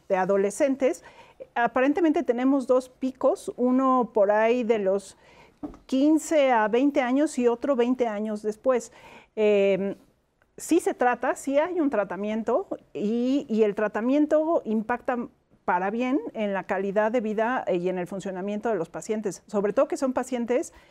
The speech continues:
pues, que están estudiando o que son, eh, económicamente activos. Entonces, sí hay un diagnóstico, sí hay un tratamiento y va a mejorar su vida.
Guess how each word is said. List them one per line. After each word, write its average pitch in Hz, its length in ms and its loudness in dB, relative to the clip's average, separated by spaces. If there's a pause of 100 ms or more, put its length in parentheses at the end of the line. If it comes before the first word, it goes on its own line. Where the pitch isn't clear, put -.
(440)
pues, - 400 0
que 208 80 0
están 220 300 -2
estudiando 240 580 0
o 208 240 0
que 202 80 -2
son, 233 380 -6
eh, 180 560 -2
económicamente 208 840 -4
activos. 254 640 -2 (380)
Entonces, 226 500 -2 (320)
sí 294 240 0
hay 285 200 2
un 277 100 4
diagnóstico, 247 640 -2
sí 240 220 -2
hay 269 240 0
un 254 80 0
tratamiento 240 880 -2 (460)
y 190 100 -4
va 190 140 -2
a 196 40 -2
mejorar 185 420 -4
su - 140 -20
vida. - 260 -8